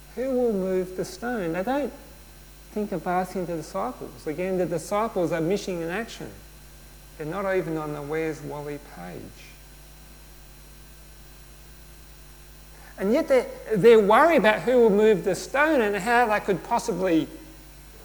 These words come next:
put the spices they had bought onto the body of Jesus would have turned to confusion, I imagine, as we read their discovery in verse four. It says,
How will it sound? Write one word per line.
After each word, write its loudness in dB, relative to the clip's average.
put -2
the -4
spices -2
they -4
had -6
bought 0
onto -6
the -2
body -2
of -6
Jesus -2
would 2
have 4
turned 0
to 2
confusion, 0
I -2
imagine, 0
as 0
we 4
read 4
their 4
discovery -4
in -6
verse -10
four. -4
It -8
says, 0